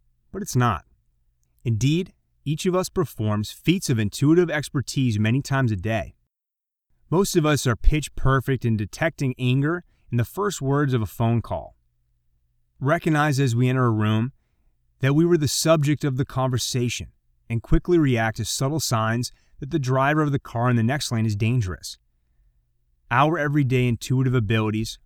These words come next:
are no less marvelous than the striking insights of an experienced firefighter or physician,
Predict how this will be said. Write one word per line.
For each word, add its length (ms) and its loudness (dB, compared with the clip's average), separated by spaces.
are 60 -2
no 200 2
less 260 0
marvelous 640 0
than 140 0
the 80 2
striking 500 -2
insights 500 -2
of 60 -6
an 80 -2
experienced 560 -4
firefighter 800 -2
or 200 -4
physician, 580 -4